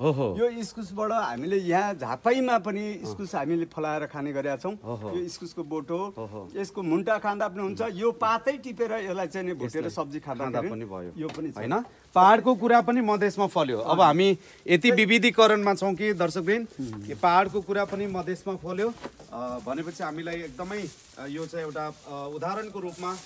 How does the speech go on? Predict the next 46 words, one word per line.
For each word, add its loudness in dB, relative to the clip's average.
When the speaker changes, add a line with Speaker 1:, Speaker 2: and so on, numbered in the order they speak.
Speaker 1:
तपाईँहरूले -8
ठुलो -6
Speaker 2:
अब 4
Speaker 1:
काम -6
गर्नुभएको -8
छ। 0
Speaker 2:
अर्को 2
सर, 0
यहाँ 4
छ। -4
यो 2
चुचे -6
करेला 0
भनेर -2
पनि -8
चिनिन्छ -6
र -4
Speaker 1:
हो, 4
यो 0
त 2
Speaker 2:
यो 4
Speaker 1:
पाहाडमा 8
फल्ने 0
होइन 0
र? 0
Speaker 2:
हजुर, -4
यो -2
टुक्रुके -8
पनि -6
भनेर -4
Speaker 1:
हो, 0
Speaker 2:
यस-, -4
Speaker 1:
चिनिन्छ। -2
Speaker 2:
यसलाई 2
चिनिन्छ। 0
Speaker 1:
हो, -6
हो। -8
Speaker 2:
यो -2
पनि -4
हामीले 0
यहाँ 0
प्रशस्तै -6
मात्रामा 0
फलाएर -2
खाएका -6
छौँ। -6